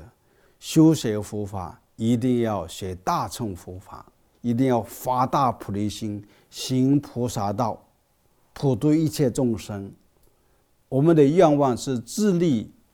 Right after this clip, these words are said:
利他，自救救他，觉醒圆满。这是我们修大乘菩萨者的一个共同愿望。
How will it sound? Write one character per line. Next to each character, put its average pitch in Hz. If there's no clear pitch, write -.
利 147
他， 101
自 190
救 110
救 95
他， 90
觉 101
醒 95
圆 85
满。 85
这 113
是 110
我 90
们 90
修 101
大 120
乘 104
菩 98
萨 90
者 82
的 90
一 92
个 92
共 120
同 87
愿 101
望。 101